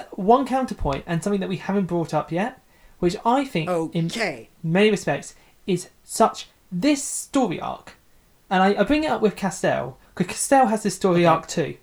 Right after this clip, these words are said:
Speaker 1: You may now know what I'm referring to.
Speaker 2: Is it bullies?
Speaker 1: The bully!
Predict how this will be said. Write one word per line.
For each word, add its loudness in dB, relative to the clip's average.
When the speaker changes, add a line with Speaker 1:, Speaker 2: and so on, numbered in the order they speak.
Speaker 1:
You 4
may 8
now 6
know 2
what 4
I'm 0
referring -2
to. -10
Speaker 2:
Is -14
it -18
bullies? -10
Speaker 1:
The 2
bully! 4